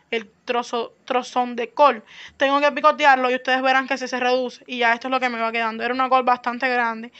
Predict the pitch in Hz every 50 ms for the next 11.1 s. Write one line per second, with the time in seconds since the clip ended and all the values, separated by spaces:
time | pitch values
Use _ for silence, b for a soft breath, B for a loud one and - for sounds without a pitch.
0 | B B B B - 254 262 269 262 294 294 285 285 277 285 285 277 262 254 233
1 | 233 233 - 247 240 254 254 262 247 240 226 - 233 247 262 262 262 262 277 269
2 | 240 - 285 277 277 269 262 - 240 - - 226 220 214 214 220 247 277 277 269
3 | 262 262 240 226 226 226 226 - 233 233 226 226 226 - - 220 220 220 226 -
4 | 226 220 214 - 226 220 220 220 226 220 214 220 294 294 285 285 277 262 247 240
5 | 226 226 247 262 285 269 247 233 214 208 _ _ _ _ _ _ 247 277 285 311
6 | 330 330 311 311 311 294 285 311 302 294 294 302 302 285 269 254 254 262 262 269
7 | 302 311 254 262 254 262 269 285 269 285 294 294 269 262 254 247 247 247 262 269
8 | 277 285 294 285 285 277 277 277 277 262 269 269 294 294 302 294 285 302 294 294
9 | 285 285 294 285 285 269 254 240 254 247 - 285 269 262 262 269 277 277 262 262
10 | 247 262 269 269 277 262 247 254 233 233 233 240 247 262 254 247 240 233 220 214
11 | 208 208